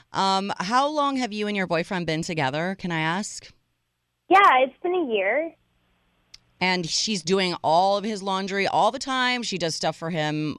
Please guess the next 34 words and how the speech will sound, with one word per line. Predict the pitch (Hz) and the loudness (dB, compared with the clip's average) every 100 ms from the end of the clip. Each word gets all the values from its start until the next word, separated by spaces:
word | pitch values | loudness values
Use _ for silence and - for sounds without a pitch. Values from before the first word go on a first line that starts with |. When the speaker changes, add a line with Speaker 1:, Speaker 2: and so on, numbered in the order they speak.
| - | -2
Speaker 1:
All, | 151 - | -2 -2
like, | 156 139 143 | -4 -2 -4
she's | - 165 139 | -4 -2 -4
too | - - 233 262 262 | -6 -4 -2 0 -2
much | 240 196 208 208 | -2 -2 -2 -2
involved, | - 214 202 214 202 | -4 -2 0 0 -2
you | 214 | -6
think? | 220 226 - _ _ _ _ _ _ _ - | -4 -4 -8 _ _ _ _ _ _ _ 4
Speaker 2:
Yeah, | 427 339 | 6 8
like, | 277 269 | 6 6
when | 285 294 - | 4 4 2
she | 302 | -2
comes | - 277 269 220 | 0 2 2 4
over, | 214 220 269 320 381 370 | 4 6 6 6 6 4
if | 269 247 | 2 4
there | 247 240 240 | 6 6 6
are | |
any | - 226 233 | 4 2 0
dishes | 208 208 - 220 | 0 -4 -4 -4
in | 226 226 | 0 -2
the | 220 | 2
sink, | 220 214 214 | 2 2 0
she | 226 | -2
just, | 196 | 0
like, | 196 180 - | 2 0 0
jumps | 196 190 - | 0 2 4
right | 196 | 6
in | 196 | 8
there. | 202 190 | 8 6
One | 208 220 | 6 4
time | 254 269 277 269 | 4 6 6 4
she | 233 | 2
made | 208 190 | 4 2
his | 175 | -2